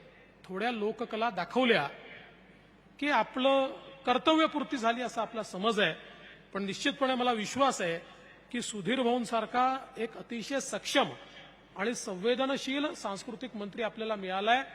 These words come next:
निश्चितपणे लोककलांच्या संवर्धनाकरता आणि त्या पुढे कशा जातील,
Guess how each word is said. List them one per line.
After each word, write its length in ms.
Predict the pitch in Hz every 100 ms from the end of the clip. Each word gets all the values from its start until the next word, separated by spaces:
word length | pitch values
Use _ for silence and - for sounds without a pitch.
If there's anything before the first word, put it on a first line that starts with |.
| - - - - -
निश्चितपणे 680 | 170 190 311 - 302 262 156 - - - -
लोककलांच्या 1400 | 180 180 220 294 302 302 277 247 247 240 262 269 285 294
संवर्धनाकरता 1200 | 269 - 226 208 247 233 247 277 269 262 254 302 - - - - - - - -
आणि 380 | 180 262 330 339 - - - - - - -
त्या 120 | - 262
पुढे 320 | - 240 269
कशा 280 | 294 269 277
जातील, 500 | 247 226 269 277